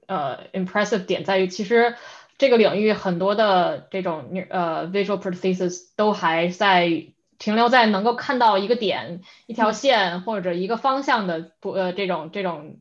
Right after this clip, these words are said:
Speaker 1: 呃，层-，层次。他们组已经做到就是病人是可以读，呃，读文字了，然后我觉得这一点是，就真的是，呃，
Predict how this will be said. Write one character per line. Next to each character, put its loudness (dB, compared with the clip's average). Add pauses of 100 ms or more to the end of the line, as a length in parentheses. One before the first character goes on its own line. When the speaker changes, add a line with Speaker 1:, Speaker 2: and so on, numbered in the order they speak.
Speaker 1:
呃， -2
层-， -10
层 -8
次。 -4 (220)
他 2
们 2
组 4
已 2
经 -2
做 -2
到 6
就 0
是 2
病 -4
人 0
是 -6
可 -8
以 -2 (400)
读， 4
呃， -4
读 -2
文 0
字 -2
了， -6
然 -10
后 0
我 -4
觉 -6
得 0
这 -2
一 4
点 -2
是， -6 (360)
就 -4
真 0
的 2
是， -4
呃， -6